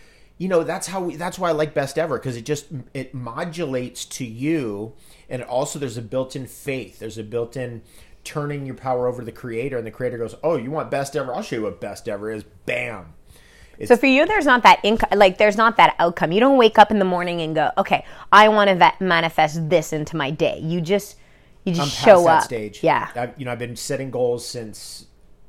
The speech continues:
Speaker 1: nineteen eighty-four. It's a long time. So,
Speaker 2: Hmm.
Speaker 1: you know, you can imagine after all these years, I've learned some things about goal setting. One of them is you set a goal, you get a goal.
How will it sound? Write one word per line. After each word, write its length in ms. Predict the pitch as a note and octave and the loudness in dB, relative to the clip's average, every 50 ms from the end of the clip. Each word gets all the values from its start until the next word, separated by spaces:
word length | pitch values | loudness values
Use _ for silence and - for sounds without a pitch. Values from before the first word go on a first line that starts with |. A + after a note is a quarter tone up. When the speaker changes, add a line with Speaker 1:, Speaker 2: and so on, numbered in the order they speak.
| A#2 - - - | -20 -20 -20 -16
Speaker 1:
nineteen 480 | A2 A#2 A#2+ A#2+ - - B2+ A#2+ A#2 | -14 -12 -12 -14 -14 -16 -16 -14 -14
eighty-four. 760 | G#2+ G2 A2+ G#2+ G2 - - - F2+ F#2 C3 C3 - - - - - - - - _ _ _ _ - _ _ _ _ _ _ _ _ _ | -14 -14 -14 -16 -16 -18 -20 -20 -18 -16 -16 -16 -14 -16 -18 -20 -20 -20 -20 -20 _ _ _ _ -20 _ _ _ _ _ _ _ _ _
It's 80 | _ - | _ -20
a 60 | G2 | -16
long 240 | G#2 G#2 G2+ G2 F2+ | -14 -14 -14 -14 -14
time. 400 | - A#2 G#2+ G#2 G2 F#2+ F#2 E2 - _ | -14 -14 -14 -14 -16 -18 -20 -20 -20 _
So, 400 | - E3+ E3 E3 E3 D3+ C3+ C#3+ - _ _ _ _ _ _ _ | -8 -6 -4 -4 -4 -6 -8 -12 -16 _ _ _ _ _ _ _
Speaker 2:
Hmm. 60 | _ A2 | _ -16
Speaker 1:
you 80 | A2 | -16
know, 80 | G#2+ G2+ | -14 -14
you 140 | G2+ G2+ G2+ | -14 -14 -12
can 140 | - B2 | -12 -12
imagine 360 | A#2 A2 A2 A2 A2 G2+ A2+ G#2 | -10 -10 -10 -10 -10 -10 -12 -14
after 240 | F#2+ - G#2 F#2 | -14 -16 -18 -12
all 220 | G2 G#2 A2+ A#2+ A#2 | -8 -6 -6 -6 -6
these 200 | A2+ G#2 F#2 F2+ | -8 -10 -12 -12
years, 320 | G#2 G#2+ A#2+ A#2+ A2 G2 | -12 -10 -8 -8 -6 -8
I've 160 | A2 G2+ G2 | -8 -12 -10
learned 220 | G2+ G#2+ A#2 A#2 A2+ | -10 -10 -10 -10 -12
some 140 | - A2+ F#2+ | -14 -14 -14
things 180 | A2 G#2 F#2+ | -14 -14 -14
about 220 | G2 F#2+ F#2 F#2 F2 | -14 -14 -14 -14 -12
goal 180 | F#2 A2 A#2 | -10 -8 -8
setting. 300 | - - A#2 G2 G2 F#2+ | -8 -8 -10 -10 -10 -12
One 120 | G#2 A2+ A#2+ | -12 -12 -12
of 60 | A2 | -12
them 120 | A2 A2 | -12 -14
is 140 | G2+ F#2 F#2+ | -14 -14 -14
you 80 | G2+ G2 | -14 -14
set 260 | - - B2 A2+ A#2 | -12 -10 -10 -10 -10
a 40 | A2+ | -10
goal, 220 | G2 A2 G#2+ A2 | -10 -10 -8 -8
you 120 | G#2+ G2+ | -10 -12
get 220 | F#2+ F#2 G2 G2+ G#2+ | -14 -16 -16 -14 -12
a 60 | A2 | -14
goal. 340 | G#2 G#2 F#2+ E2+ F2 - | -14 -14 -16 -18 -18 -20